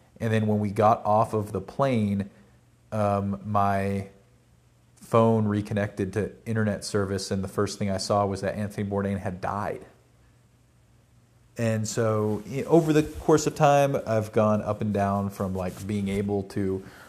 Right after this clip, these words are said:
watch his stuff without getting super bummed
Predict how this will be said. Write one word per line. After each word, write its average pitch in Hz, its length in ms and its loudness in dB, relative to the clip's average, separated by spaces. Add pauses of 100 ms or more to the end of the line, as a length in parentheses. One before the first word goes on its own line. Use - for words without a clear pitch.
(180)
watch 104 420 6
his 113 140 0
stuff 101 360 -2
without 101 340 -4
getting 101 200 -6
super 101 380 -6
bummed 98 420 -4